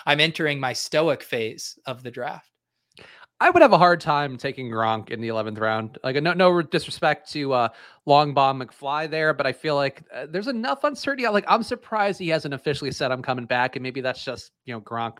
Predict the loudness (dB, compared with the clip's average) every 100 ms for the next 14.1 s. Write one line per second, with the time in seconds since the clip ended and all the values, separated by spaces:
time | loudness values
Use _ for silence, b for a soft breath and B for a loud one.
0 | _ -6 -4 -4 -8 -6 0 2 2 -4
1 | -4 -4 -4 -6 -8 -10 B B B 2
2 | 2 -4 -8 -2 0 0 -4 -6 -2 0
3 | 0 -2 -4 -4 -4 -8 -10 b b b
4 | b -4 -2 -2 0 0 0 -2 2 2
5 | 2 -4 -4 -2 -2 -6 -6 -2 -2 -2
6 | -4 -4 -6 -8 -6 -6 -8 -6 -4 -4
7 | -6 -8 -6 -8 -6 -8 -6 -8 -10 -8
8 | -8 -8 -10 -6 -8 -8 _ _ _ _
9 | _ _ _ -2 4 6 6 4 0 -8
10 | _ _ _ b b b b -8 -2 0
11 | 0 -2 -4 -10 _ _ _ _ _ _
12 | _ _ _ _ -4 -4 -4 -10 -16 _
13 | _ _ -2 0 2 2 2 -2 -2 -8